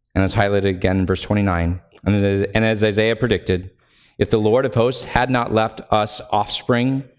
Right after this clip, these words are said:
a remnant, we would have been like Sodom and become like Gomorrah." totally and completely wiped out, fully and justly objects of his wrath.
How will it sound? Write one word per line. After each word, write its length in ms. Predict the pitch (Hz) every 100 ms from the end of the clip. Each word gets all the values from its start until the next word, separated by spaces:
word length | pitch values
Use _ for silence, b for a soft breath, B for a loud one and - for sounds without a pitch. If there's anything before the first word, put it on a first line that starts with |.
| _ _ _ -
a 100 | 92
remnant, 720 | 71 95 110 123 143 - - _ _ _ _ _ _ _ _
we 140 | 87 92
would 160 | 98
have 120 | 92
been 260 | 92 92 90
like 220 | 85 -
Sodom 640 | - - 82 82 71 71 80 _ _ _ _ _
and 120 | 80 71
become 680 | - - 90 90 98 104 -
like 420 | 78 71 - - _ _
Gomorrah." 560 | - 64 58 55 55 58 _ _ _ _ _ _ _ _ _ _ _ _ _ _ _ _ - -
totally 460 | - 113 117 120
and 100 | 113 90
completely 320 | 92 101 92
wiped 360 | 85 85 -
out, 240 | - - - _ _ _ _ _ _ _
fully 500 | - 135 123 131 123
and 120 | 98
justly 360 | 110 104 - 101
objects 360 | 95 101 -
of 80 | 98
his 160 | 98 76
wrath. 440 | 60 - -